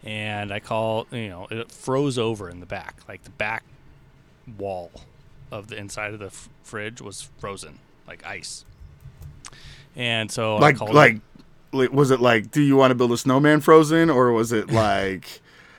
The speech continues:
Speaker 2: more like Let It Go frozen? Which version of Frozen, Frozen was it?
Speaker 1: Uh, "Do you wanna build a snowman?"
Speaker 2: Okay, all right.
Speaker 1: Yeah. And, uh,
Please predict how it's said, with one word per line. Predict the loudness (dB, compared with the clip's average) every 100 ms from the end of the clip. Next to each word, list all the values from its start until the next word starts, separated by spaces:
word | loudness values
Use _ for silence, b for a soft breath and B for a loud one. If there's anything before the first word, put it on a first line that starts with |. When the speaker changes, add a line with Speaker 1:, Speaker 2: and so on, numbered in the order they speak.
| b
Speaker 2:
more | 4 6
like | 6 4
Let | 4
It | 2
Go | 0 0
frozen? | 0 -4 -4 -6 -10 -10 -12 -20 -20 -20 0
Which | 0
version | 6 4 6 0
of | 2
Frozen, | 0 0 -6 -10 -4
Frozen | 0 0 0
was | -6 -8
it? | -10 -14 -20 -20 _ -10
Speaker 1:
Uh, | -2 0 2 0 0 0 -2
"Do | -4
you | -6
wanna | -4
build | -2 -4
a | -4
snowman?" | -10 -12 -16 -20 -20 -16 -4
Speaker 2:
Okay, | -2 -2 -6 0
all | 2
right. | 2 -2 -12 -20 -20 -20 -14
Speaker 1:
Yeah. | -14 -14 _ -20 b b b _
And, | -4 -4 -4 -4
uh, | -2 -2 -4 -6